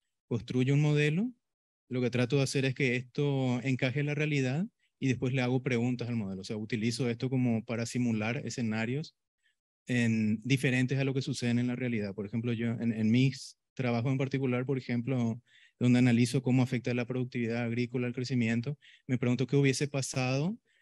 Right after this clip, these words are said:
si, por ejemplo, había cierta política que mejoraba un poco más la productividad en el sector agrícola y cómo esto impactaba en el crecimiento.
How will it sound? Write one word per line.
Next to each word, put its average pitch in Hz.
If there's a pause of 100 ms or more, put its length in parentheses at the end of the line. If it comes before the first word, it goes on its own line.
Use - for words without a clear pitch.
(200)
si, 127
por 135
ejemplo, 117
había 123
cierta 131
política 127
que 131
mejoraba 123
un 117
poco 117
más 113
la 120
productividad 123
en 120
el 123
sector 120
agrícola 120
y -
cómo 120
esto 120
impactaba 117
en 113
el 110
crecimiento. 104